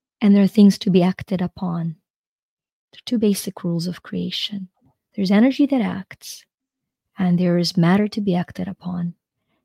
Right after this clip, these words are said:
God is the great overall designer, the energy that acts. Universe is the matter to be acted upon. God doesn't punish, but laws do. The universe does. So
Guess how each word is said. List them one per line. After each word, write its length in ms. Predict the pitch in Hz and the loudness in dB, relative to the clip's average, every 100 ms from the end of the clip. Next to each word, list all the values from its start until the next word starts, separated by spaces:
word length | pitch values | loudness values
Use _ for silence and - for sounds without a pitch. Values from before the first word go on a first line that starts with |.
| _ | _
God 260 | 185 202 | 4 6
is 120 | 240 226 | 6 4
the 80 | |
great 180 | 214 214 | 2 4
overall 340 | 202 196 190 180 | 2 2 0 0
designer, 540 | 180 175 160 175 175 | -2 0 -2 -2 -2
the 140 | 165 | 0
energy 260 | 175 185 196 | 0 0 0
that 120 | 190 | -2
acts. 460 | 180 226 - - - | -2 -6 -8 -16 -4
Universe 680 | 180 247 220 175 180 190 - | 2 4 4 0 -4 -6 -8
is 160 | - 165 | -8 -2
the 80 | 170 | 2
matter 280 | 170 180 185 | 2 0 -2
to 120 | 185 | -4
be 140 | 175 | -4
acted 340 | 185 170 - 190 | -2 -4 -10 -12
upon. 440 | 180 190 175 185 - _ - - - _ _ _ _ - | -12 -12 -8 -10 -12 _ -20 -20 -20 _ _ _ _ -2
God 240 | 214 262 | 2 4
doesn't 340 | 254 240 214 185 | 4 4 4 2
punish, 580 | - 247 208 180 - - _ | 2 2 2 0 -6 -10 _
but 320 | 175 175 - | 2 2 0
laws 440 | 180 165 208 170 165 | 0 2 2 0 -4
do. 340 | 190 180 175 - _ _ _ _ _ - - - - | -4 -4 -6 -12 _ _ _ _ _ -16 -14 -16 -6
The 80 | 180 | 0
universe 800 | 185 247 247 202 185 175 165 | 6 8 8 6 2 0 -2
does. 640 | - 180 180 165 165 - - _ _ _ _ | -4 0 2 0 -4 -10 -18 _ _ _ _
So 420 | - - 190 165 | -6 4 6 6